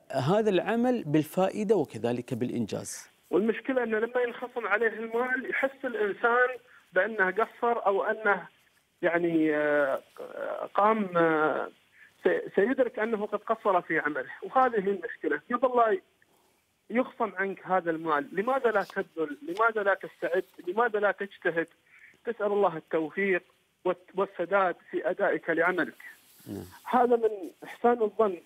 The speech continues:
Speaker 2: بالله سبحانه وتعالى، من إحسان الظن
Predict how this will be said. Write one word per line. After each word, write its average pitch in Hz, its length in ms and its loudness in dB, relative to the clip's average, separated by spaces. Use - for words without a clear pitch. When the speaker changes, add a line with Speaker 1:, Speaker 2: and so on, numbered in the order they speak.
Speaker 2:
بالله 180 440 0
سبحانه 185 340 -4
وتعالى، 220 480 2
من 190 80 -2
إحسان 240 380 0
الظن 233 300 0